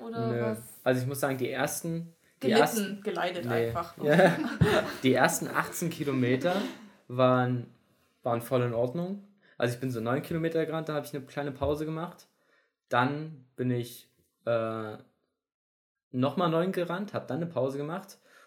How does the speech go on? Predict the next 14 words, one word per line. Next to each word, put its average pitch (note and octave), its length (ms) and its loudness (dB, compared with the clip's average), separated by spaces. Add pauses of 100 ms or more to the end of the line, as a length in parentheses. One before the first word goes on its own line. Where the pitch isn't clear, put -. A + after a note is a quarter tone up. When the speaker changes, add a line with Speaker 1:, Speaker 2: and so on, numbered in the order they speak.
(100)
Speaker 2:
Und C3 160 -4
bei B2+ 140 4
die, C3 300 -6
und B2+ 400 -10 (840)
bei A#2 100 -2
den A#2+ 120 -4
zweiten C3 300 6
neun B2+ 160 0
Kilometern, D3 640 -2
oder A2 360 -2
das - 260 -12
war B2 120 2
dann B2 220 0
so A#2 500 -2